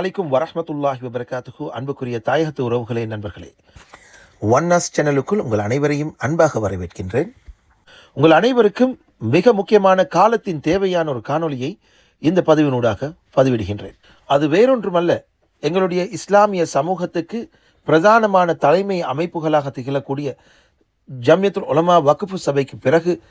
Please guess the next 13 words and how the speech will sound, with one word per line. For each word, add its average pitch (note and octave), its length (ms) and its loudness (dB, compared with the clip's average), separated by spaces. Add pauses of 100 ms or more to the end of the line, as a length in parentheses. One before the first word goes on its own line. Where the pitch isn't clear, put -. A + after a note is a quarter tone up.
(720)
மிகவும் G#3+ 520 2
பிரபலமான, G3 680 2 (460)
சமூகத்தின் A3+ 720 -2
பல E3+ 240 0
பொறுப்புகளை F#3+ 720 -4
சுமந்த, E3 420 -2 (240)
பல A#2+ 240 -4
சேவைகளையும் G3 600 2
செய்த D3+ 460 -2 (360)
ஒரு A#2+ 280 -4 (340)
பிரதானமான G3+ 640 4
அமைப்பான D#3 840 -2 (640)
ஜம்சம் G#3+ 580 2